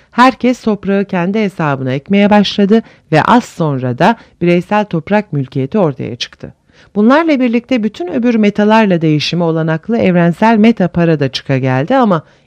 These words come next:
insanlar parayı tüketirlerken yeni bir güç daha yarattıklarını, önünde bütün toplumun eğilmesi gereken tek evrensel gücü yarattıklarını düşünmüyorlardı.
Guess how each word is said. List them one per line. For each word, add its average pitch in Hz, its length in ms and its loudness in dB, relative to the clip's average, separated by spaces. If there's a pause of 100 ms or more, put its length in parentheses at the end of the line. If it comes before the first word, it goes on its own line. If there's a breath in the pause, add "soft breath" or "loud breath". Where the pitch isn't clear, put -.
insanlar 180 720 -2 (260 soft breath)
parayı 170 340 -2
tüketirlerken 233 960 -2 (240 soft breath)
yeni 208 320 4
bir 208 140 2
güç 196 360 -4
daha 170 200 2
yarattıklarını, 135 1040 0 (400 soft breath)
önünde 247 400 2
bütün 320 260 -6
toplumun 254 460 0
eğilmesi 214 520 2
gereken 196 520 2 (260 soft breath)
tek - 320 -2
evrensel 196 680 2
gücü 190 260 -2
yarattıklarını 165 1000 -2 (320)
düşünmüyorlardı. 131 960 -2